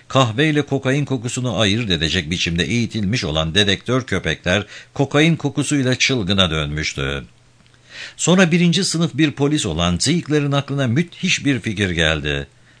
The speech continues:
Milch Arnavutça bilmezdi. Zaten bu dili bilen çok az kişi vardı. Milh'i tek yönlü bir aynanın arkasına oturttu.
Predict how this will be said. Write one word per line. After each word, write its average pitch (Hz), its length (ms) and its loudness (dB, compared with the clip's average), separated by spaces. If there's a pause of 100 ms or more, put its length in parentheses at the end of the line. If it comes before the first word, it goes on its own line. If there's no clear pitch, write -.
Milch 101 300 0 (140)
Arnavutça 117 600 0
bilmezdi. 87 680 0 (220)
Zaten 131 460 2
bu 170 100 2
dili 78 220 -2
bilen 78 240 0
çok 147 220 -2
az 87 200 0
kişi 82 280 -2
vardı. 73 500 -2 (600)
Milh'i 170 520 4
tek 190 280 -2
yönlü 80 300 0
bir 113 100 0
aynanın 113 400 2
arkasına 101 520 -2
oturttu. 71 680 -4